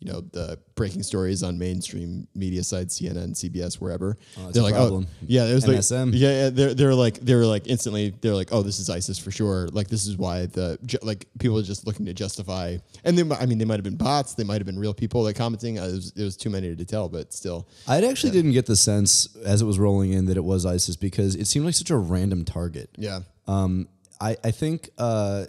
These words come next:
Speaker 2: if it were isis, it would have, I mean, if, if this happened in Grand Central Station, I would have been a little bit more like, "Oh man, we're under attack again."
Speaker 1: Yeah.
Speaker 2: But, um,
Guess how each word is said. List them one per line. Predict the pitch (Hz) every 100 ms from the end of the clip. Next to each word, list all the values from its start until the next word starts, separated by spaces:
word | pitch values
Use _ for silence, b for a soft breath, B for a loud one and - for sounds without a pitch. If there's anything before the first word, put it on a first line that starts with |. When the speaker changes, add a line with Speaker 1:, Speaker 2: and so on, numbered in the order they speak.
| -
Speaker 2:
if | 107
it | 127
were | 117
isis, | 104 104 -
it | 110
would | 104
have, | 98
I |
mean, | 127 143
if, | 147
if | 170 160
this | 190
happened | 220 190 143
in | 113
Grand | 101 101
Central | 107 92
Station, | 90 92 90 92
I |
would | 85
have | 87
been | 87
a | 87
little | 85 87
bit | 87
more | - 87 85 80 78 -
like, | 80 76 78
"Oh | 85
man, | 82 78 76 -
we're | 90 85 80
under | 78 73
attack | 73 78 73 -
again." | 76
Speaker 1:
Yeah. | 98 78 -
Speaker 2:
But, | - 85 - -
um, | 82 80 80